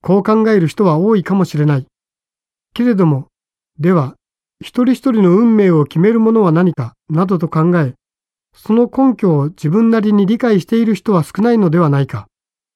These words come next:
広辞苑には、運命とは、人間の意志に関わりなく、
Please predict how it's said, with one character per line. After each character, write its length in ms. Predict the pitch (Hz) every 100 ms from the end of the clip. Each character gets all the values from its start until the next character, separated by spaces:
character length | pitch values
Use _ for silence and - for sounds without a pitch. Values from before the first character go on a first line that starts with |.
| _ _ _ _ _ _ _ -
広 220 | 202 208
辞 100 | 208
苑 140 | 208
に 100 | 196
は、 220 | 156 131 - _ -
運 220 | 220 240
命 200 | 196 160
と 120 | 147
は、 180 | 135 131 _ _ _ _ _
人 300 | 143 180 226
間 220 | 220 220 202
の 100 | 202
意 120 | 226
志 120 | 233
に 140 | 180
関 260 | - - 190
わ 80 | 196
り 120 | 185
な 120 | 175
く、 180 | - -